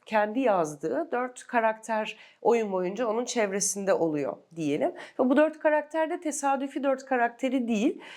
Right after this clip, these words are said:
hem farklı kitaplarından hem de ölümünü yazdığı veya ima ettiği dört karakter hayatının farklı döneminden. Ee, bunlardan bir tanesi de Çiğdem. Ee, Çiğdem hem Yıldırım, e, Bölge Kadınlar Koğuşu'nda hem de sonra da Şafak'ta gördüğümüz bir karakter.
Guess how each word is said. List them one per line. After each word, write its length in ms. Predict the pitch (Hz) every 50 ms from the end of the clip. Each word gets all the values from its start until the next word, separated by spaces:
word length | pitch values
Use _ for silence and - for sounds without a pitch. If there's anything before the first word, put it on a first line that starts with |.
| - - -
hem 240 | - 285 311 320
farklı 420 | 311 - - 254 233 240 - 330 320
kitaplarından 640 | - - - 320 294 - - 311 311 311 320 339 330
hem 220 | 320 285 285 269
de 260 | 339 359 349 - - _ _ _ _
ölümünü 540 | - 240 240 233 262 262 254 269 277 277 320
yazdığı 640 | 302 277 254 233 233 226 214 214 202 226 277 277
veya 320 | 247 233 233 254 285 294 285
ima 400 | - 233 233 233 233 233 226 208
ettiği 400 | 196 180 - - - 220 226 208
dört 240 | 214 208 208 208 -
karakter 500 | - 160 156 151 143 - - - 101 107
hayatının 500 | 196 208 196 185 190 185 185 220 233 240
farklı 360 | - 220 202 196 196 185 170
döneminden. 480 | 165 160 160 147 147 147 156 - - - - - - - - - - - - - - -
Ee, 340 | - 208 208 202 208 214 208
bunlardan 440 | 254 262 302 302 302 294 320 311 311
bir 100 | 349 339
tanesi 540 | - 339 302 262 233 220 - - - 220 233
de 180 | 330 370 349
Çiğdem. 500 | - - - 254 226 175 151 165 - - - - - - - - _ _ -
Ee, 340 | 196 214 220 226 226 220 220
Çiğdem 420 | - - - 302 285 339 349 359 339
hem 180 | 349 359 320
Yıldırım, 560 | 320 311 294 294 254 277 277 320 311 294 -
e, 180 | - 240 233 233
Bölge 340 | 254 262 262 247 277 277 269
Kadınlar 500 | - 277 254 254 254 277 285 285 285 285
Koğuşu'nda 720 | - 247 226 208 - - - 196 175 - 262 330 370 - -
hem 260 | 269 277 269 262 254
de 60 | 285
sonra 400 | 277 - - 294 302 294 285 277
da 80 | 294 320
Şafak'ta 580 | 302 - - 262 262 - 262 254 262 - - 285
gördüğümüz 640 | 226 226 202 185 170 147 156 147 139 147 147 147
bir 80 | 147 151
karakter. 600 | - 160 139 139 139 139 - - - 294 381 403